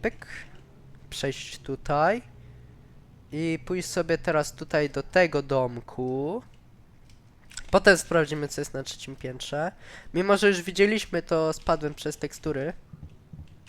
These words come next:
Co jest tutaj? Gdzieś jakoś tutaj? Pyk. Tutaj jest opona.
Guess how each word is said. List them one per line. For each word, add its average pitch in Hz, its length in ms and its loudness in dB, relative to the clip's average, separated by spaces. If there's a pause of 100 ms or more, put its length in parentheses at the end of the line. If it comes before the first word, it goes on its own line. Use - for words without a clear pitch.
(1040)
Co 156 200 -2
jest 156 300 -2
tutaj? - 340 -8 (960)
Gdzieś - 160 -12
jakoś - 280 -12
tutaj? 196 320 -8
Pyk. - 240 -18 (1800)
Tutaj 208 300 6
jest - 200 0
opona. 147 840 0